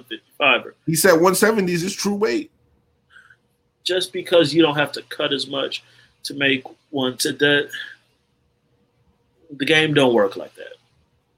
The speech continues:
Speaker 1: I've, I've, I've witnessed it firsthand. Uh, my brother didn't know how to cut weight for shit,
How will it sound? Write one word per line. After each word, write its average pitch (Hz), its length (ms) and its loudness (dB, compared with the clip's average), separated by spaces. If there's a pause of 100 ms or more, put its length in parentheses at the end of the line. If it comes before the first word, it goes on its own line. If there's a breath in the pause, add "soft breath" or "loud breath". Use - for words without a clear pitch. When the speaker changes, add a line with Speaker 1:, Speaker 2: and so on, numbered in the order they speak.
(840)
Speaker 1:
I've, 127 260 0
I've, 131 220 -2
I've 127 180 2
witnessed 143 380 2
it 127 80 -12
firsthand. 120 760 0 (220)
Uh, 113 240 -6
my 123 160 -2
brother 127 260 2
didn't 123 180 0
know 120 120 -2
how 117 80 -4
to 113 80 -2
cut 113 260 -6
weight 117 220 -8
for - 80 -14
shit, - 340 -4